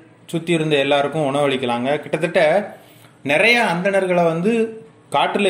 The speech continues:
இருக்கும்போதும் பாண்டவர்கள் வந்து பாதுகாத்து தான் வராங்க. அப்படி பாதுகாத்து வரும்போது அந்த அந்தணர்களுக்கு மான்கறியெல்லாம் வந்து கொடுத்துருக்காங்க. அதாவது அந்த காலத்துல பாத்தீங்க அப்படின்னா அந்தணர்கள் அப்படின்னா வெஜிடேரியனா இருக்கணும்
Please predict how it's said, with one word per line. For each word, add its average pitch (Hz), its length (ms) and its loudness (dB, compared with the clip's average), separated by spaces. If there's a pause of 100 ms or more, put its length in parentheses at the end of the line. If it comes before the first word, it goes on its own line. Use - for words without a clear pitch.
இருக்கும்போதும் 170 680 -2 (540)
பாண்டவர்கள் 156 600 2
வந்து 156 140 -6
பாதுகாத்து 151 500 2
தான் 135 260 2
வராங்க. 117 440 -2 (600)
அப்படி 170 260 -2
பாதுகாத்து 214 540 2
வரும்போது 180 420 2
அந்த 170 220 0
அந்தணர்களுக்கு 165 760 0 (160)
மான்கறியெல்லாம் 180 680 0
வந்து 160 80 -6
கொடுத்துருக்காங்க. 139 680 -2 (360)
அதாவது 175 260 2
அந்த 156 180 0
காலத்துல 185 380 2
பாத்தீங்க 165 340 0
அப்படின்னா 156 360 -2 (140)
அந்தணர்கள் 170 500 0
அப்படின்னா 147 460 -2
வெஜிடேரியனா 156 640 -2
இருக்கணும் 135 520 -4